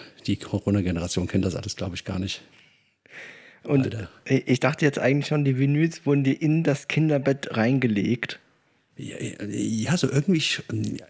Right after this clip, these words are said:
Speaker 1: ja doch, irgendwie schon. <laughs> Nur halt eine andere Art von Vinyl. Ich glaub, das war noch Elvis Presley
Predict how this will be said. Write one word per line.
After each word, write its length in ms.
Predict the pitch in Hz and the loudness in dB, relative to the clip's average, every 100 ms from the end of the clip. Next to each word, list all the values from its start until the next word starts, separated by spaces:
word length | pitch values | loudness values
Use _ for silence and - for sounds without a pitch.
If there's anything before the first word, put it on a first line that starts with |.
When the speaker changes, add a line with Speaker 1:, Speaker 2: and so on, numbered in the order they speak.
| - | -2
Speaker 1:
ja 240 | 131 131 151 | 0 0 -2
doch, 280 | 196 - - | -4 -6 -2
irgendwie 280 | 156 214 220 | 0 2 0
schon. 520 | - 95 87 78 - - - | 0 0 -2 2 2 2 2
<laughs> 60 | 127 | 2
Nur 180 | 110 104 | 4 2
halt 200 | 107 104 | 0 0
eine 120 | 98 | -2
andere 280 | 113 117 - | -2 -6 -6
Art 140 | 135 - | -8 0
von 200 | 95 101 | 0 0
Vinyl. 320 | 95 - - - | -2 -4 -8 -10
Ich 160 | - - | -6 2
glaub, 140 | - | 2
das 160 | - 453 | 4 4
war 60 | 98 | 4
noch 120 | - | 0
Elvis 300 | 101 98 - | 0 0 0
Presley 600 | 104 110 - 107 98 | 2 2 2 2 2